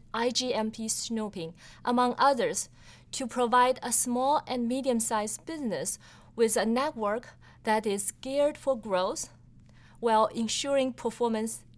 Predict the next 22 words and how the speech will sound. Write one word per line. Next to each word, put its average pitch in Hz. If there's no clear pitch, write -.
and 233
reliability. 208
All 339
Netgear 247
smart 226
switches 190
come 277
with 226
power-saving 254
features, 202
which 226
reduce 247
power 247
consumption 202
and 208
save 254
energy 233
cost. -
Netgear's 277
ProSafe 277
smart 254
switches 190